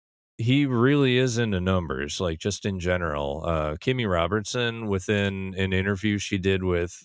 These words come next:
our own Andrew Grievous, uh, she even brought up that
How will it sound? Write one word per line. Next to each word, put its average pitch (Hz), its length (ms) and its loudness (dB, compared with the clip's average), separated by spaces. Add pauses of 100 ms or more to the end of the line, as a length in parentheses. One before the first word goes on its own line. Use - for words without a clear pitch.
our 92 220 2
own 95 200 0
Andrew 92 360 0
Grievous, 92 520 0 (480)
uh, 104 280 4
she - 240 -6
even 110 580 -2
brought 92 320 4
up 101 280 2 (100)
that 92 340 2